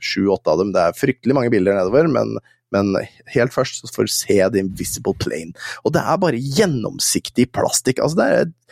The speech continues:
fint sånt retroskip som man liksom tenkte, sånn er fremtiden. Det er to sånne koniske former som skal liksom være jetmotorer, og, og med bitte, bitte liten cockpit,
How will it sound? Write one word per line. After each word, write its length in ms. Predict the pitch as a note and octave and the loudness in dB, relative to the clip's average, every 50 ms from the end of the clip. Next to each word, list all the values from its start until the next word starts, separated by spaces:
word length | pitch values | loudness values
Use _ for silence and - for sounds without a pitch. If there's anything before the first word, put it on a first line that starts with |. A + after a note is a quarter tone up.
| - _ _ _ _ _ _ _ _ _ - | -20 _ _ _ _ _ _ _ _ _ -18
fint 640 | - - - - - A2 A#2+ A#2 E3+ D4 G#4 F#4+ - | -16 -12 -10 -8 -4 -2 0 2 2 2 2 0 -2
sånt 240 | - - A3 C#4 - | -2 0 0 0 2
retroskip 1300 | A#2+ A2+ A2+ A#2 G2 G2 F#2+ E2+ D#2 - - - A#2 B2 C3 - - - - - F3+ F3 G#3 C#4+ D#4 - | 2 4 4 4 4 4 2 2 0 -4 -2 2 4 4 4 4 4 2 0 2 2 4 4 4 2 0
som 200 | - - A#3+ A3 | -2 -2 0 2
man 160 | E3+ E3 F3+ | 2 2 4
liksom 500 | A#3 G#3 - E3+ F3+ F#3+ F3+ F#3+ D#3+ E3+ - | 2 2 2 0 0 -2 -2 -4 -8 -6 0
tenkte, 580 | - A3+ A3+ D3 B2 B2 - _ - D#3 F#3+ A#3 F#3 - - - - - - - - F3+ - _ _ | 2 2 4 2 2 -2 -4 _ 0 2 2 0 -2 -8 -16 -18 -20 -20 -20 -20 -20 -20 -20 _ _
sånn 360 | - - - - F3+ F#3+ F#3 E3+ | -10 -6 -2 0 2 2 2 2
er 60 | F3 | 2
fremtiden. 480 | - A3 F#3+ C3+ A#2+ - - - - C4 | 2 2 0 0 0 0 0 2 2 4
Det 120 | C4+ - - | 2 2 2
er 80 | - - | 0 -6
to 380 | - - - D3 D3 D#3+ F#3+ | -6 -2 0 2 4 4 4
sånne 340 | F#3+ - G3+ D#3 C3+ C#3+ D#3+ E3+ - _ _ - - - - | 4 2 0 0 2 0 0 -2 -4 _ _ -20 -20 -20 -20
koniske 680 | - - - D#3 C#3+ C3 C3 C3+ C#3 C#3+ - - - F#3 - | -2 2 4 4 6 6 6 6 4 2 2 2 0 -2 -2
former 540 | - - F#3 D#3+ C3 A2+ G#2+ G#2+ A#2 D3+ | 0 2 2 4 4 2 2 2 0 0
som 160 | F3+ - G3 F3 | 2 0 -2 -2
skal 340 | - - C#3+ C#3+ D3+ D#3 | -2 0 2 4 4 4
liksom 320 | D#3+ D#3+ D#3+ C#3+ - D3 D3 | 2 2 0 -2 -2 -2 0
være 220 | D#3 C3+ B2+ C3+ C#3+ D3 | 2 2 4 4 4 2
jetmotorer, 880 | B2 A2+ - - - D3 C3+ C3+ - D#3 C#3+ C#3+ D3 F3+ C4+ D4+ D4 G3 | 2 0 -2 -4 -2 0 0 0 2 2 4 4 6 4 4 4 2 2
og, 320 | C#3+ D#3+ E3 E3+ E3 D#3 - - _ _ _ _ _ _ _ _ _ | 2 4 4 4 2 0 -2 -8 _ _ _ _ _ _ _ _ _
og 320 | - - C#3 C#3+ C#3 C#3+ D3 D3 C#3 - | 0 2 4 4 4 2 0 -2 -4 -6
med 680 | - - - C3+ C#3+ C#3 D3 D3 D3 D3 C#3+ - - - - D#3 D#3+ E3 | -8 -6 -2 0 0 2 4 4 4 2 2 0 -4 -6 -6 -6 0 2
bitte, 300 | A3+ B3 - - - G#3+ | 2 2 2 2 0 0
bitte 240 | A3+ G#3 - A#3+ A3 | 0 2 2 4 4
liten 240 | G#3 G3 - G3+ F#3+ | 4 4 2 0 0
cockpit, 580 | F#3+ F3 E3+ _ - A#3 D4+ - - - - | 0 0 0 _ 0 0 0 0 -2 -10 -18